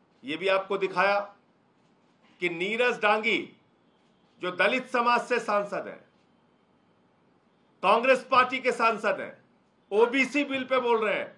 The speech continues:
उनको बोलने नहीं दिया। मैडम वाइस चेयरमैन जो बैठी हैं चेयर के ऊपर, जो आदिवासी समाज से हैं, वो बार-बार रोक, रोक रही हैं बीजेपी के लोगों को, "Please be seated, please be seated।"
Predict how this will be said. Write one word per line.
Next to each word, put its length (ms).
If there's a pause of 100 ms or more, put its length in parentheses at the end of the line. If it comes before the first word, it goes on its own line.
(100)
उनको 260
बोलने 340
नहीं 160
दिया। 320 (1000)
मैडम 540
वाइस 380
चेयरमैन 420
जो 120
बैठी 360
हैं 160
चेयर 240
के 120
ऊपर, 420 (600)
जो 80
आदिवासी 640
समाज 340
से 160
हैं, 280 (720)
वो 180
बार-बार 440
रोक, 300
रोक 360
रही 160
हैं 120
बीजेपी 380
के 100
लोगों 300
को, 320
"Please 300
be 160
seated, 260 (140)
please 260
be 220
seated।" 260